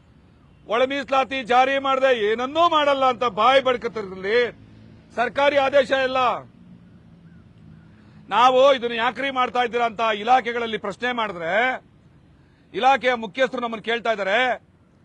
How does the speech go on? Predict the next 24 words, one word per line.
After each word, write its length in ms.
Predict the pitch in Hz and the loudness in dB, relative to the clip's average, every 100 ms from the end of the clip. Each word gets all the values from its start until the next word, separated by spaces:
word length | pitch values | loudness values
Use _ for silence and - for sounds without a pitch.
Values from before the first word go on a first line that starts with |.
| _ _ _ _ _ 127 | _ _ _ _ _ -8
"ದಯವಿಟ್ಟು 380 | 202 240 233 | -6 -6 -6
ನಮ್ಮನ್ನೇನು 440 | 233 214 202 202 202 | -6 -8 -10 -12 -10
ಕೇಳಬೇಡಿ, 680 | 185 175 165 160 214 262 226 - _ _ _ _ _ _ _ | -8 -8 -8 -4 -2 -2 -2 -14 _ _ _ _ _ _ _
ಸರ್ಕಾರಿ 500 | 175 180 226 247 254 | -10 -6 0 0 0
ಆದೇಶ 480 | 175 175 214 226 202 | -2 -2 0 -2 -2
ಇದ್ರೆ, 260 | 185 151 | -6 -6
ಅಂದ್ರೆ 260 | - 165 220 | -10 -10 -10
ಮುಂಬಡ್ತಿ 440 | 185 185 202 190 | -12 -10 -8 -8
ಮಾಡಬಾರ್ದು, 640 | 190 185 190 202 185 226 254 - _ _ _ | -8 -6 -4 -4 -2 -2 -2 -6 _ _ _
ಹೊಸ 160 | 147 190 | -10 -6
ನೇಮಕಾತಿ 500 | 196 196 196 190 190 | -6 -6 -6 -6 -4
ಮಾಡಬಾರ್ದು 460 | 190 196 202 202 | -6 -4 -4 -4
ಅಂತ 140 | 214 220 | -6 -8
ಸರ್ಕಾರಿ 500 | 185 180 175 208 214 | -8 -8 -6 -6 -6
ಆದೇಶ 500 | 156 165 202 226 190 | -6 -4 -2 -2 -4
ಇದ್ರೆ 260 | 180 165 | -6 -8
ಕೊಡಿ 200 | 165 165 | -12 -12
ಸರ್, 260 | 156 233 285 - _ _ _ _ _ 202 | -4 -2 -2 -8 _ _ _ _ _ -10
ಈಗಲೇ 320 | 226 208 196 | -8 -6 -6
ಸ್ಟಾಪ್ 260 | 180 160 | -6 -8
ಮಾಡ್ತೀವಿ" 360 | 143 131 147 147 | -10 -16 -16 -18
ಅಂತಾರೆ. 440 | 139 120 - _ _ _ _ _ _ - | -18 -18 -20 _ _ _ _ _ _ -10
ಎಲ್ಲಿ 160 | 233 | -8
ತೋರಿಸೋಣ? 320 | 226 214 196 | -6 -6 -4